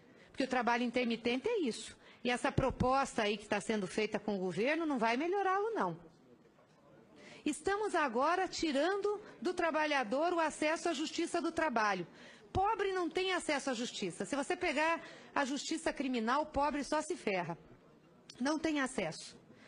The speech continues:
Aliás, é o que nós temos. A quantidade de pessoas presas aí,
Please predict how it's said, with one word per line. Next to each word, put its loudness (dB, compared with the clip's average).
Aliás, 0
é 2
o 0
que -2
nós 0
temos. -2
A 0
quantidade 0
de -6
pessoas -2
presas -2
aí, -2